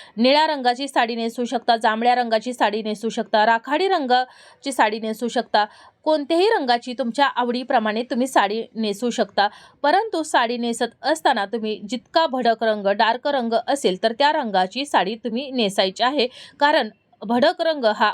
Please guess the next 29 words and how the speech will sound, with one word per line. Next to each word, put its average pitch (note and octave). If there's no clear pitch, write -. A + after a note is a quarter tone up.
उष्णता D4
शोषून C4+
घेणारा A3
रंग G#3
आहे G#3
आणि G#3
त्यामुळं A3+
आपले B3+
शरीर B3
उबदार C4+
राहावे A3+
यासाठी A3
आपल्याला F#3
या G#3
मकर A#3
संक्रांतीच्या G3+
दिवशी A#3
या G#3+
भडक A#3+
रंगाची A3
साडी G3+
अवश्य F#3
नेसायची F#3
आहे. F#3
म्हणजेच C#4+
हे C4+
जे D#4
रंग C4+
आहेत C#4+